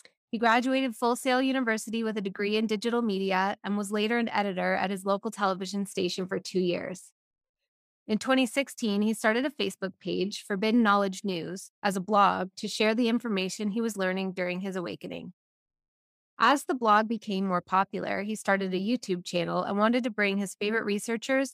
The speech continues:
authors, scientists, and experiencers on to share their knowledge and insights.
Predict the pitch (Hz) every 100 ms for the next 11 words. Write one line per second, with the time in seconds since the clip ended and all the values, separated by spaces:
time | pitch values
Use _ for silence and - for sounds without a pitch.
0 | - 208 220 247 233 240 - _ - 208
1 | 226 220 233 226 - 202 190 - 233 226
2 | 226 208 190 - 190 208 214 202 - 202
3 | 208 196 180 180 190 185 185 175 - -
4 | - -